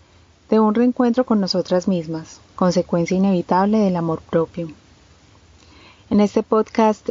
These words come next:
vas a encontrar un espacio en el que comparto mi experiencia como mujer, hispana, esposa, hija, hermana, amiga,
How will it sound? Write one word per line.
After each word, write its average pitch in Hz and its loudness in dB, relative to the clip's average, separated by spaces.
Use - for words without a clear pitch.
vas 208 -2
a 214 2
encontrar 185 -2
un 185 0
espacio 202 -2
en 202 0
el 190 -2
que 190 -4
comparto 190 -2
mi 214 0
experiencia 185 -4
como 190 -2
mujer, 202 -2
hispana, 190 -2
esposa, 185 -2
hija, 202 0
hermana, 185 -2
amiga, 180 -4